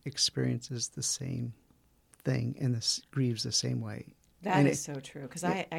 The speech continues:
Speaker 2: I have a lot of friends that are moms now. Um, I always say I'm part of a club, didn't wanna join,
Speaker 1: Mm-hmm.
Speaker 2: of mothers who've lost children or parents in general. And I know there's just such a wide range of response
Speaker 1: Yeah.
Speaker 2: just among us mothers. We all understand each other,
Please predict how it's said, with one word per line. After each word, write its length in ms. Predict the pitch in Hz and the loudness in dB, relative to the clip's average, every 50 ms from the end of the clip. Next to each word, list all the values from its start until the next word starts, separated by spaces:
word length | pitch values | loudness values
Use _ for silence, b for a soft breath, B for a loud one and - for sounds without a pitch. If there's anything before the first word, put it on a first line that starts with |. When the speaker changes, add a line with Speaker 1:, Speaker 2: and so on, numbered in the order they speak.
| 175 170 | -4 -2
Speaker 2:
I 40 | 170 | -4
have 140 | 165 180 | -4 -4
a 60 | 160 147 | -4 -4
lot 140 | 151 175 | -4 -4
of 80 | 185 175 | -6 -8
friends 400 | - - 143 143 160 180 190 - | -8 -6 -4 -4 -4 -4 -6 -6
that 100 | 180 160 | -6 -4
are 120 | 151 151 | -4 -4
moms 520 | 151 147 143 139 135 139 147 165 175 - - | -4 -4 -4 -4 -4 -4 -4 -4 -6 -6 -6
now. 280 | 170 170 175 175 170 - | -6 -6 -6 -6 -8 -8
Um, 140 | - 135 139 | -10 -10 -8
I 140 | - 135 151 | -6 -4 -4
always 180 | 156 147 147 147 | -2 -4 -4 -4
say 120 | - 151 | -6 -6
I'm 100 | 147 147 | -8 -10
part 180 | - - 151 143 | -10 -10 -10 -10
of 60 | - | -10
a 40 | 139 | -12
club, 360 | - - 143 131 131 143 139 b b b b b b b b | -12 -6 -4 -2 -2 -2 -4 b b b b b b b b
didn't 140 | - 151 156 | -6 -4 -2
wanna 140 | 160 175 202 | -2 -2 -2
join, 440 | 185 185 175 160 156 160 175 202 - b b b | -2 -2 -2 0 0 -2 -4 -6 -8 b b b
Speaker 1:
Mm-hmm. 340 | - 143 143 139 - 143 180 - - | 2 2 4 4 4 2 2 2 0
Speaker 2:
of 160 | 165 160 151 | -2 -4 -2
mothers 340 | 156 147 139 143 143 139 - | -2 -4 -4 -4 -6 -6 -8
who've 140 | 165 147 139 | -8 -8 -8
lost 280 | 139 131 139 143 - | -6 -8 -8 -8 -8
children 260 | - 160 147 147 160 156 | -10 -8 -8 -8 -8 -10
or 40 | 147 | -10
parents 420 | - 151 139 139 135 143 - - | -10 -8 -6 -6 -6 -8 -8 -10
in 80 | 147 151 | -10 -10
general. 440 | - 131 135 135 139 139 135 - b b b b b b b b b b - - | -8 -8 -8 -8 -8 -8 -10 -12 b b b b b b b b b b -6 -4
And 180 | 160 165 160 | -2 -2 -2
I 120 | 156 156 151 | -2 -2 -2
know 280 | 156 156 160 160 160 | -2 -2 -4 -4 -4
there's 240 | - 160 160 147 151 | -4 -4 -4 -4 -4
just 160 | - 170 - | -6 -8 -8
such 180 | - 180 170 - | -6 -8 -6 -6
a 60 | 165 | -6
wide 480 | 147 147 143 139 143 143 147 160 160 147 | -6 -6 -6 -4 -2 -2 -2 -2 -4 -4
range 280 | 147 151 151 151 147 143 | -2 -2 -2 -2 -2 -2
of 160 | 131 - - | -6 -6 -8
response 880 | 127 131 - - - - 139 135 131 127 123 - - - - - - - _ _ - | -8 -6 -6 -6 -6 -6 -6 -6 -4 -4 -6 -8 -8 -8 -8 -8 -10 -12 _ _ -20
Speaker 1:
Yeah. 220 | - - - 156 | -10 -4 -2 -2
Speaker 2:
just 160 | 147 - - | -2 -2 -4
among 380 | 151 147 139 135 135 143 139 - | -6 -6 -4 -4 -6 -6 -8 -8
us 160 | 139 143 - | -10 -8 -4
mothers. 360 | 165 160 160 143 123 127 - | -2 -2 -2 -2 -2 -4 -4
We 80 | 180 180 | -4 -2
all 160 | 185 196 196 | 0 0 0
understand 580 | 185 175 165 156 151 - - 165 156 165 185 208 | 0 -2 -4 -4 -6 -8 -8 -8 -8 -6 -6 -8
each 200 | 240 240 - - | -8 -8 -6 -4
other, 300 | 247 247 262 277 320 339 | -4 -4 -4 -6 -8 -10